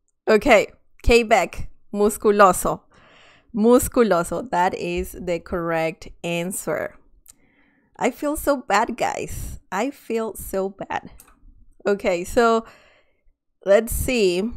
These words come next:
Let's reveal <laughs> the answer. Oh, man. Okay. Um, just one sec. One sec. I just don't wanna show the answers again. Okay.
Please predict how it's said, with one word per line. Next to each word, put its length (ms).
Let's 260
reveal 880
<laughs> 120
the 1700
answer. 600
Oh, 440
man. 380
Okay. 480
Um, 680
just 260
one 240
sec. 500
One 260
sec. 260
I 140
just 240
don't 140
wanna 240
show 260
the 160
answers 480
again. 340
Okay. 400